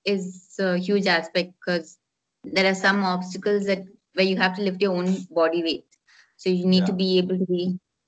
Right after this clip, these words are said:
Speaker 1: strong to be able to do it. So as long as you know how to mix between the two, you
Speaker 2: Okay.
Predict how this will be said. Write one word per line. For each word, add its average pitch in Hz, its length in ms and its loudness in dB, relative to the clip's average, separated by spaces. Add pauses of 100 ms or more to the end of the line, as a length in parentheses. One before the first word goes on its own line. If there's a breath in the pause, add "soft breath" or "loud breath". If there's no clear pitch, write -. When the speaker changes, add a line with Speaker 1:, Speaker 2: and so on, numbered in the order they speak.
(200)
Speaker 1:
strong 180 480 -4
to 170 80 -8
be 170 120 0
able 127 160 -4
to 151 100 -20
do 151 120 -4
it. 98 140 -6 (420)
So - 160 2
as 202 140 2
long 208 220 4
as 214 140 0
you 202 360 -2 (220)
know 185 340 8 (120)
how 180 100 0 (100)
to 175 320 0
mix 180 260 0
between 180 320 0
the 175 80 -2 (160)
two, 233 260 2 (640 soft breath)
you 180 180 2 (4000)
Speaker 2:
Okay. - 240 -14